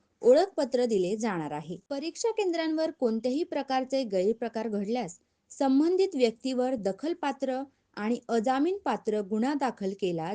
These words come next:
जाणार आहे. परीक्षेच्या कालावधीत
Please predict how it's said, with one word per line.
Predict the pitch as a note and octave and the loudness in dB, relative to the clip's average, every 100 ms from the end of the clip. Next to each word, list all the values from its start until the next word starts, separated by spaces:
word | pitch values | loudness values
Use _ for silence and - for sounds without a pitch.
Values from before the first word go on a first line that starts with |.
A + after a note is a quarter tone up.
| G3 | -4
जाणार | A3 F3+ D#3+ | -4 -4 -6
आहे. | D#3 E3 F3 _ _ _ _ _ - | -8 -10 -14 _ _ _ _ _ -6
परीक्षेच्या | C#4+ C#4 F4 G#4 G4+ G#4 | -2 0 0 0 2 0
कालावधीत | G4+ D4 C4 C4+ C4+ C4+ | 0 0 2 2 0 -2